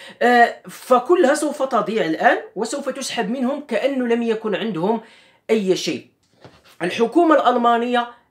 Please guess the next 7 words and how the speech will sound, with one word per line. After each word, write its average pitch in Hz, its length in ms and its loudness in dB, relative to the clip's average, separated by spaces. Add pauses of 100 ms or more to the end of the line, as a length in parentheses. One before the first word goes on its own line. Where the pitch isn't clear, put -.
أكدت 262 680 0
اليوم 233 680 0
وقالت 247 1160 0
اليوم 214 540 4 (320)
بأنها 202 880 -2 (180)
سوف 262 640 -2
تت-، 156 460 -4